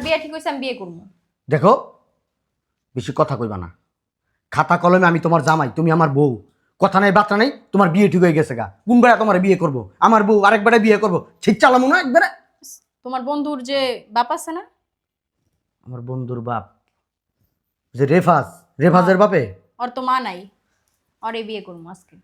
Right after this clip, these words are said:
Speaker 2: ও, এর লিগেই তো চার পাঁচ দিন আগে এক লগে যাইতাছিলাম। রেফাজের বাপে এমন করে ঘুরাই ঘুরাই তোর দিকে তাকাইছে।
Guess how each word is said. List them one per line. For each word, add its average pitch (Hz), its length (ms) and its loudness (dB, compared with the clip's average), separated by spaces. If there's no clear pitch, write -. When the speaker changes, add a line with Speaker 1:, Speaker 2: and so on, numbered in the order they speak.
Speaker 2:
ও, 165 140 4
এর 202 140 6
লিগেই 247 340 4
তো 269 120 -2
চার 254 180 6
পাঁচ 254 160 4
দিন 240 80 2
আগে 240 140 4
এক 240 140 4
লগে 254 200 4
যাইতাছিলাম। 226 460 2
রেফাজের 226 360 4
বাপে 247 180 4
এমন 269 200 6
করে 247 120 6
ঘুরাই 226 260 6
ঘুরাই 226 240 4
তোর 226 120 2
দিকে 226 200 0
তাকাইছে। 202 320 2